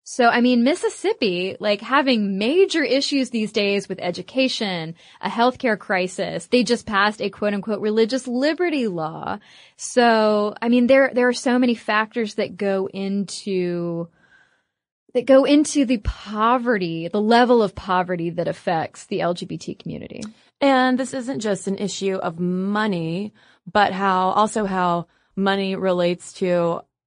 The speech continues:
Speaker 2: our well-being. So there is a piece over in The Atlantic in twenty fourteen,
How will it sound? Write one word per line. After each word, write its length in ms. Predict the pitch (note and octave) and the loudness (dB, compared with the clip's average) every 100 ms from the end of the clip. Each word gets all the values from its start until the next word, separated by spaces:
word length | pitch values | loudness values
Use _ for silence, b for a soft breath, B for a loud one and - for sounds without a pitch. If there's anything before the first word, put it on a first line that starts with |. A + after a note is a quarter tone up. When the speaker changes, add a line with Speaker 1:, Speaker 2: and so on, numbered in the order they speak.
| - | -6
Speaker 2:
our 220 | F#3 F3+ | -2 0
well-being. 840 | F3 E3 D#3+ E3+ F3 D#3+ E3+ F3 F3+ | 0 0 0 -2 -2 -4 -6 -6 -6
So 400 | - F3 E3+ E3+ | -2 0 0 0
there 180 | F3+ | 0
is 160 | F3+ E3+ | -2 -4
a 40 | E3 | -8
piece 320 | F#3 F#3+ - | -6 -6 -4
over 340 | E3+ E3 E3+ | -6 -4 -4
in 140 | E3+ E3 | -4 -6
The 120 | E3 | -6
Atlantic 680 | E3+ G3 A3+ A3+ A3+ A3 - | -8 -8 -6 -4 -4 -6 -6
in 160 | G3 | -8
twenty 240 | F3+ F3+ F3 | -6 -6 -6
fourteen, 800 | - E3 - - F#3 E3+ E3 | -6 -8 -8 -10 -8 -6 -6